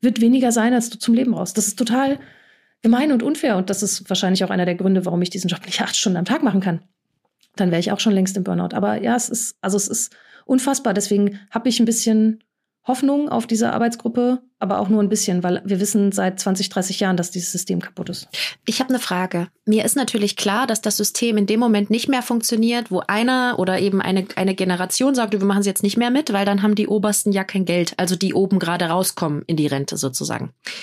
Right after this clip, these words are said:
Speaker 2: Also die aus dem Trichter jetzt hinausfallen, die jetzt in Rente gehen. Aber das wär doch die Lösung des Problems. Also der,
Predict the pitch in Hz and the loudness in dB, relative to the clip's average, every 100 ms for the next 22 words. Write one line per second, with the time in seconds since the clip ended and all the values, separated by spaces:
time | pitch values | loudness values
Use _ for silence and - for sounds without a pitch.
0 | - - - 175 185 - 175 185 - 208 | -18 -10 -4 -2 0 0 -2 -2 -2 -2
1 | - 180 175 - 180 196 202 - 185 190 | 0 -2 -2 -2 0 2 0 0 0 0
2 | 175 175 - 170 160 160 147 147 151 - | 0 -2 -2 -4 -2 -4 -4 -4 -6 -14
3 | - - - - 220 208 - - 233 233 | -16 -14 -10 -4 -2 -2 -4 -4 -2 0
4 | 262 269 - 233 262 294 240 220 - 196 | 0 0 0 2 2 2 0 -2 -4 -2
5 | 254 220 175 - 180 180 180 180 175 180 | 0 0 -2 -4 -4 -2 -4 -2 -2 -4